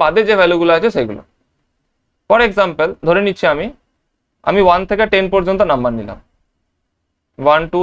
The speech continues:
থ্রি, ফোর, ফাইভ, সিক্স, সেভেন, এইট, নাইন, টেন, দশটা নাম্বার নিলাম। এবার আমি ধরে নিচ্ছি এটাই হচ্ছে আমাদের ইউনিভার্সাল সেট, ঠিক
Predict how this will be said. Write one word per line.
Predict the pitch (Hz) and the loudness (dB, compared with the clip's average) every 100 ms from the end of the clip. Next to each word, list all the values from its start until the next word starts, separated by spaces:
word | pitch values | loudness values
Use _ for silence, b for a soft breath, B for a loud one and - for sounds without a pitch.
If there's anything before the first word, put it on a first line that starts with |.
| 180 | -2
থ্রি, | 151 156 170 | -4 -4 0
ফোর, | 208 - _ _ _ _ _ _ _ _ _ _ _ _ _ | -2 -2 _ _ _ _ _ _ _ _ _ _ _ _ _
ফাইভ, | 143 156 - | -2 -2 -4
সিক্স, | 233 - _ _ _ _ _ _ _ _ - | -6 -6 _ _ _ _ _ _ _ _ -6
সেভেন, | 139 156 156 | -2 0 -2
এইট, | 214 - - | -4 -8 -6
নাইন, | 131 156 135 | -4 -4 -6
টেন, | 107 - _ _ _ _ _ _ _ _ _ _ - | -8 -12 _ _ _ _ _ _ _ _ _ _ -2
দশটা | 170 180 196 | -2 0 -2
নাম্বার | 190 196 196 | 0 0 -2
নিলাম। | 226 269 _ _ _ _ _ _ 151 | -8 -16 _ _ _ _ _ _ 0
এবার | 196 | 2
আমি | 214 208 | 2 0
ধরে | 220 | 0
নিচ্ছি | 247 247 220 | 0 0 0
এটাই | 240 240 | 2 0
হচ্ছে | 240 233 | 2 0
আমাদের | 240 220 | 0 -2
ইউনিভার্সাল | 180 151 139 127 123 | 0 0 0 -4 -8
সেট, | 107 - _ _ _ _ _ _ _ _ _ _ _ _ _ _ _ _ _ _ _ _ _ _ _ _ _ _ _ _ _ | -14 -18 _ _ _ _ _ _ _ _ _ _ _ _ _ _ _ _ _ _ _ _ _ _ _ _ _ _ _ _ _
ঠিক | - | -2